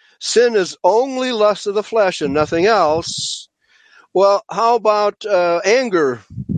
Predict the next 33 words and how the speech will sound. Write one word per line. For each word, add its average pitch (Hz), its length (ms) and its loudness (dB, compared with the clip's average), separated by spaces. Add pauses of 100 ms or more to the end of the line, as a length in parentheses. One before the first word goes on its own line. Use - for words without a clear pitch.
(720)
Is 131 100 0
that 160 200 2
a 165 40 -2
lust 170 320 -2
of 175 80 -2
the 147 60 -4
flesh? 208 600 -2 (720)
If 131 140 -2
somebody 180 300 0
slaps 175 420 -2
you 190 80 0
in 175 80 0
the 160 80 -2
face, 190 380 0
mistakenly 185 680 -2 (460)
taking 233 320 0
you 220 140 -4
for 185 160 -8
somebody 180 400 0
else, 135 480 -2 (720)
okay, 139 320 -2 (560)
well, 151 140 2
that 208 180 2
person 214 300 -4
definitely 185 320 0
did 160 180 -2
wrong. 127 460 -4 (1400)
But 160 180 2 (240)
if 160 120 -8
some 196 200 -2
people 202 480 -2
are 180 200 0
impetuous, 202 800 -4